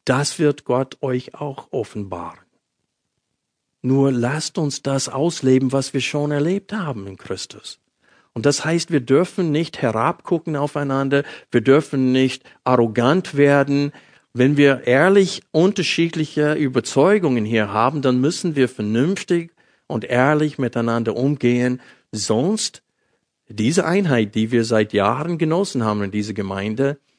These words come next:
wir werden sie gefährden. Und ich möchte euch sagen, die Einheit steht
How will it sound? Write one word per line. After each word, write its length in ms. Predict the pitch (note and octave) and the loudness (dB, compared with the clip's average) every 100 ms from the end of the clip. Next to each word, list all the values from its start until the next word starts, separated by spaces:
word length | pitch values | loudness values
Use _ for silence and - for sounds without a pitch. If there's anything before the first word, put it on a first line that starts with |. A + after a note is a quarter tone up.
| _ _ _ _ _ | _ _ _ _ _
wir 180 | G#2 F#2 | -6 -4
werden 300 | F#2+ F#2 G#2+ | -2 -2 -6
sie 440 | G#2 C3+ C3 C3 - _ _ _ - - | -8 -6 -6 -6 -12 _ _ _ -20 -8
gefährden. 640 | A#2 B2 A#2 G2 F#2 G2 - _ _ _ _ _ _ _ _ _ _ _ - | -4 0 0 0 -4 -12 -20 _ _ _ _ _ _ _ _ _ _ _ -4
Und 140 | B2+ | 0
ich 100 | B2+ | 2
möchte 280 | E3 F#3 E3 | 2 2 2
euch 140 | D#3 | 0
sagen, 360 | C3+ D3+ F3+ D3+ | 0 -2 -2 -2
die 160 | D#3 | -2
Einheit 420 | C3+ D#3+ D#3 D#3+ - | 0 0 0 -2 -4
steht 440 | - D#3 D3+ | 0 0 0